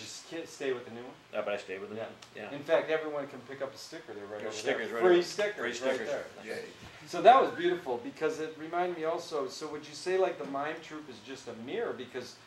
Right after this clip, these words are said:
Speaker 1: you're responding to the current events to write the current play?
Speaker 2: Yeah.
Speaker 1: Yeah.
Speaker 2: That's why we have a horrible, terrible, miserable motherfucking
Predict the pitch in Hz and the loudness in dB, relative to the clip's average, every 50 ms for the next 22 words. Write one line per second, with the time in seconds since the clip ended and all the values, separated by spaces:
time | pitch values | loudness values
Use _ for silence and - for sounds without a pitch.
0 | - - - - - 120 120 135 156 180 196 202 190 170 156 151 - - - - | -20 -20 -20 -20 -18 -14 -6 0 4 6 6 6 6 4 2 -4 -6 -10 -2 0
1 | 156 156 165 185 180 156 147 139 123 127 135 127 120 120 - - - 143 151 156 | 2 4 4 2 0 0 -6 -8 -6 -6 -6 -6 -6 -6 -8 -10 -10 -8 -6 -6
2 | 151 147 143 139 135 - - - - - - - - - - 101 - - - 139 | -4 -4 -6 -6 -8 -10 -14 -20 -20 -20 -20 -20 -20 -14 -12 -12 -10 -4 0 2
3 | 160 190 165 139 - - - - - - - - - - 123 117 117 127 127 131 | 2 2 2 -2 -4 -8 -12 -14 -14 -14 -16 -18 -14 -12 -10 -6 0 2 4 4
4 | 135 139 - - - 123 110 - - 127 123 123 117 113 113 110 113 143 190 233 | 2 0 -4 -10 -14 -14 -14 -12 -12 -10 -8 -8 -8 -10 -12 -12 -8 -6 -4 -4
5 | 208 - 92 - - - 101 92 85 - - - - 120 127 123 - - - - | -4 -6 -8 -10 -14 -10 -10 -10 -10 -12 -18 -20 -10 -8 -6 -6 -6 -8 -10 -16
6 | - - - - - - - - - - 120 123 127 127 123 117 113 113 110 113 | -20 -20 -20 -20 -20 -20 -20 -16 -4 -4 -4 0 4 4 6 6 4 2 -4 -6
7 | 117 117 113 110 107 120 113 113 113 107 104 101 98 101 107 - - - - - | -6 -4 -2 2 4 6 6 6 6 4 4 2 0 -4 -10 -16 -20 -20 -20 -20
8 | - - - 131 139 139 131 - 113 107 98 98 104 - - - - - - - | -20 -2 2 4 6 6 6 4 2 -2 -2 -4 -10 -12 -18 -20 -20 -14 -2 0
9 | 131 127 117 - - 98 92 - - - - - - - - - - - - - | 4 4 4 2 2 -6 -6 -10 -14 -18 -20 -20 -20 -20 -20 -20 -20 -20 -20 -14
10 | 95 107 110 120 131 131 120 120 117 104 101 104 104 104 117 117 110 104 - 113 | -8 -6 -4 0 0 0 0 0 -2 -4 -4 -6 -6 -4 -4 -4 -4 -4 0 0
11 | 110 - 110 98 | 0 0 -2 -8